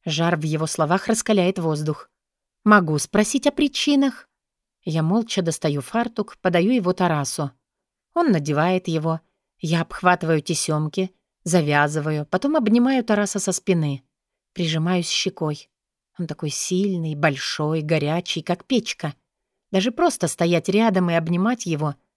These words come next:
огромное удовольствие. "Я своей родительнице был не особо нужен.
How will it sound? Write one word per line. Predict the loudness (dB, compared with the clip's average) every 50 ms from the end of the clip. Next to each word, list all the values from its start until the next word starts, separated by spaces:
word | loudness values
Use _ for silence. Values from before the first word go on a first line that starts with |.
| _ _ _ _
огромное | -4 -2 0 0 0 0 0 0 0 0 0 -2
удовольствие. | 0 0 0 0 2 0 0 0 -2 -6 -10 -6 -4 -4 -2 -2 -4 -6 -10 _ _ _ _ _ _ _ _ _ _ _ _ _ _ _ _ _ _ _
"Я | -8 -4 -2 2 2 4 2
своей | 2 0 -2 0 0 2 2 2 2 2
родительнице | 2 2 2 0 0 0 -2 -2 -2 -2 -4 -6 -6 -6 -4
был | -2 0 0 0
не | 0 0 0
особо | 0 0 0 0 0 0 0 2
нужен. | 2 2 2 0 0 -2 -4 -6